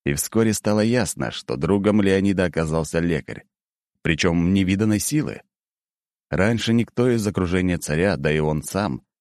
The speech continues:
и подумать не могли, что лекари могут быть способны на подобное. Изменением внешности занимаются только пластические хирурги, хотя гримеры тоже могут.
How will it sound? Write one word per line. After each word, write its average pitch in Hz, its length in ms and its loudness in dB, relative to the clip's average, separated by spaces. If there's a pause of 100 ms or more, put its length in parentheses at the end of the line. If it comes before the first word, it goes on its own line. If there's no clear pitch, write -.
(280)
и 82 100 0
подумать 98 500 0
не 90 120 0
могли, 87 320 0
что 71 220 -6
лекари 87 420 0
могут 82 360 0
быть 80 180 -2
способны 85 640 -2
на 78 140 0
подобное. 69 680 -4 (840)
Изменением 120 840 2
внешности 107 520 0
занимаются 92 580 0
только 87 280 -2
пластические 85 720 -4
хирурги, 90 640 -2 (640)
хотя 147 300 0
гримеры 120 800 2 (200)
тоже 110 320 0
могут. 78 440 -2